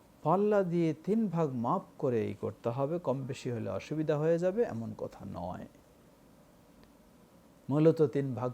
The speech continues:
করতেই হবে এমন বিষয়টা নয়। বিষয়টা হলো, যারা কোরবানি দিবেন তারা খাবেন,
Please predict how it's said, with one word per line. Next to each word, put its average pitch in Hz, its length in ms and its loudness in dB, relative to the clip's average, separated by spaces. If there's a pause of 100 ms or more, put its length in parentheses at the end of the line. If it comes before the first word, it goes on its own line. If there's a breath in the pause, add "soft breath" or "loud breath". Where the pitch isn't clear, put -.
করতেই 185 440 0
হবে 180 220 4
এমন 156 260 0
বিষয়টা 117 580 -8
নয়। 180 320 0
বিষয়টা 110 420 -8
হলো, 135 240 -2
যারা 107 300 -4
কোরবানি 135 420 0
দিবেন 135 320 -2
তারা 123 260 0
খাবেন, 143 400 -6